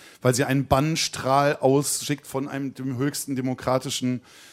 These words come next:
äh, deutschen Gremium. Und wer könnte schon dem Bundestag widersprechen? Ja? Ähm, und da ist ganz wichtig, ein wichtiger Unterschied ist im Gegensatz zu München,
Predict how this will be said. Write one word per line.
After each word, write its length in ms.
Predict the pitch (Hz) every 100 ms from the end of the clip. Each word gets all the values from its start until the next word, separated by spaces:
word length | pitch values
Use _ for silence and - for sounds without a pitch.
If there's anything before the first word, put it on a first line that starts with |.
| _ -
äh, 240 | 131 127
deutschen 360 | 127 135 - 123
Gremium. 540 | 120 156 170 151 147
Und 120 | 131
wer 100 | 123
könnte 260 | 127 147 131
schon 160 | 131
dem 100 | 123
Bundestag 800 | 107 143 190 185 160 - 143 139
widersprechen? 840 | 135 131 120 - 113 113 95 87 80
Ja? 180 | 104 160 - - - - _
Ähm, 540 | - 151 151 151 151 151 - -
und 220 | 143 139 -
da 180 | 151 151
ist 140 | 190 -
ganz 200 | 175 170
wichtig, 240 | 180 -
ein 220 | 156 185
wichtiger 300 | 170 170 160
Unterschied 440 | 156 165 147 165 -
ist 240 | 156 147
im 140 | 147
Gegensatz 640 | 143 147 156 143 151 - -
zu 180 | -
München, 600 | 127 139 156 196 190 190